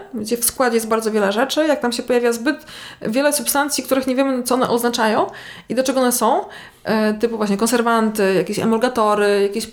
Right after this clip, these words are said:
wzmacniacze smaku, zapachu, koloru i tak dalej, no to, no to raczej byśmy z tego produktu chcieli zrezygnować.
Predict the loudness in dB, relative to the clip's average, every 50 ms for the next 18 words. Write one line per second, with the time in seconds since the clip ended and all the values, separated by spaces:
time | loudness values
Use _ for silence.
0 | -14 -12 -8 -6 -4 -2 0 -2 -2 -2 0 0 0 0 0 0 0 0 0 2
1 | 0 0 2 2 2 2 2 2 2 0 0 2 0 -2 0 0 0 2 2 2
2 | 2 2 2 2 2 2 0 -2 -4 -4 -2 -2 0 0 0 -2 -2 -4 -12 -14
3 | -14 -14 -16 -18 -20 _ -4 0 0 2 0 0 0 0 2 2 4 4 2 2
4 | 2 0 -2 -4 -4 -6 -6 -6 -6 -4 -2 0 0 0 0 2 2 2 2 0
5 | -2 -2 -2 0 0 2 2 2 2 2 2 2 0 0 0 0 2 2 2 2
6 | 2 0 0 -2 -2 -2 -2 0 0 2 2 2 2 2 0 0 0 -2 -4 -6
7 | -6 -10 -14